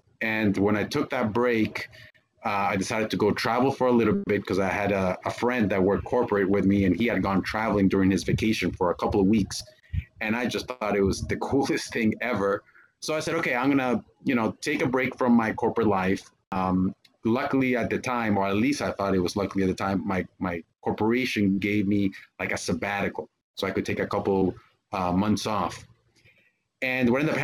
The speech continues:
happening is I took a couple months off, but then I decided that I wasn't gonna come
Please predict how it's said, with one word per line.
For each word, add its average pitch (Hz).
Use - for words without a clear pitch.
happening 139
is 113
I 107
took 131
a 113
couple 135
months 131
off, 135
but 113
then 143
I 135
decided 120
that 110
I 107
wasn't 104
gonna 101
come 98